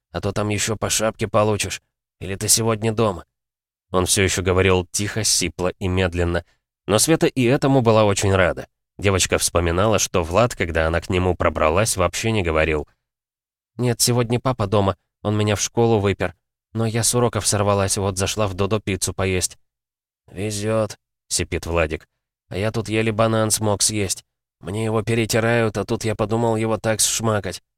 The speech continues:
"Еле банан смог съесть?" "Начал есть. Так кровь из горла пошла.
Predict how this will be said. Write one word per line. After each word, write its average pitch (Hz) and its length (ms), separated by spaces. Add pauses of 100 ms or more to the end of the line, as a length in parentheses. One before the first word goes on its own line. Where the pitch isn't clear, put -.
(680)
"Еле 110 320
банан 107 380
смог 165 300
съесть?" - 400 (600)
"Начал 117 440
есть. 113 400 (240)
Так - 140 (100)
кровь 120 300
из 113 120
горла 113 300
пошла. 101 400